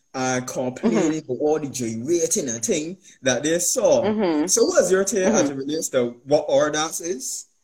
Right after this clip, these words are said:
Speaker 1: and,
Speaker 2: Mm-hmm.
Speaker 1: and the outlook that it gets from some people? The negative outlook, that is.
Speaker 2: Um, to be honest, I feel like that's their problem.
Speaker 1: Mm, okay,
Speaker 2: Um,
Speaker 1: okay.
Speaker 2: this is,
Speaker 1: Each their own.
Speaker 2: this...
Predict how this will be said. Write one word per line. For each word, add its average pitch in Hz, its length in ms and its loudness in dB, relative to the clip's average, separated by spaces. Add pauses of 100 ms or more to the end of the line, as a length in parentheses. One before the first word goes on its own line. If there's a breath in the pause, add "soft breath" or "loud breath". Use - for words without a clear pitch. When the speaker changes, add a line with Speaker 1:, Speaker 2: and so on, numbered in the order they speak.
(240)
Speaker 1:
and, 123 500 -2
Speaker 2:
Mm-hmm. 202 160 -2
Speaker 1:
and 120 340 -2 (200)
the 127 280 0
outlook 147 380 -2
that 123 160 -4
it 120 60 -6
gets 135 260 -2
from 117 160 -8
some 120 240 -10
people? 120 300 -12 (420)
The 135 160 0
negative 151 460 0
outlook, 107 260 -8
that 101 140 -8
is. - 200 -16 (1160)
Speaker 2:
Um, 269 800 8 (1120)
to 277 120 4
be 247 120 2
honest, 269 360 4
I 247 120 4
feel 262 120 2
like 190 140 6
that's 202 220 6
their 196 160 6
problem. 196 400 2 (720)
Speaker 1:
Mm, 123 540 0
okay, 269 280 -2 (120)
Speaker 2:
Um, 180 420 8
Speaker 1:
okay. 233 220 6
Speaker 2:
this 294 120 -6
is, 277 240 4
Speaker 1:
Each 320 100 -2
their 427 100 2
own. 180 80 -2
Speaker 2:
this... - 520 4